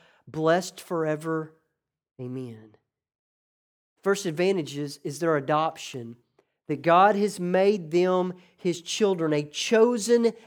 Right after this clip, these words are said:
nation with rights and privileges that no other nation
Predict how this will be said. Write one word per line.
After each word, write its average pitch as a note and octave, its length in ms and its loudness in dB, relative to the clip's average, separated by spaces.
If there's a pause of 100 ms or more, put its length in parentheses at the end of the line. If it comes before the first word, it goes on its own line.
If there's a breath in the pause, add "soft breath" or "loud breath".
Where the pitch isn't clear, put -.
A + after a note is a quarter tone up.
nation F3 840 0 (280 soft breath)
with D3+ 280 -4
rights A3 440 2
and A3+ 160 -2
privileges D#3 640 -4 (220 loud breath)
that E3+ 120 0
no A3+ 380 6
other B3 280 4
nation G#3+ 840 0